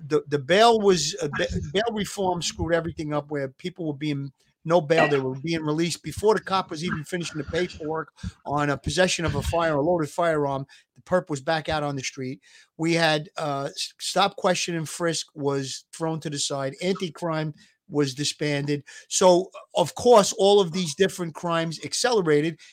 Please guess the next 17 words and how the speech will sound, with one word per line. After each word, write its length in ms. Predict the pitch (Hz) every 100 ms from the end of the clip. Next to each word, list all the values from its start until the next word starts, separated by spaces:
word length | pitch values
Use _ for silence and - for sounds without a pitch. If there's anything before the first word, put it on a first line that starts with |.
| -
And 100 | 170
then 140 | 185
you 80 | 202
had 160 | 180 180
a 40 |
guy 240 | 165 185 185
like 200 | 170 -
Eric 260 | 175 214 208
Adams 320 | 175 170 165
that 160 | 151 220
claimed 340 | - 185 202
to 100 | 185
be 340 | 151 160 160 147 _ -
a 60 | 135
law 320 | 139 185 190
and 80 | 175
order, 340 | 170 165 165